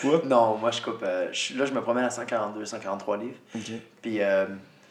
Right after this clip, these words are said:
Speaker 2: j'aime ça. Je suis plus à l'aise de cette manière-là.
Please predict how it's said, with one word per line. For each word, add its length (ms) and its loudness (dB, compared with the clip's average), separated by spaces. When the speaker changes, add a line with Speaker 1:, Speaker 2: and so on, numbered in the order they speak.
Speaker 2:
j'aime 240 0
ça. 200 4
Je 80 0
suis 80 -2
plus 240 8
à 80 12
l'aise 180 8
de 60 2
cette 180 0
manière-là. 560 0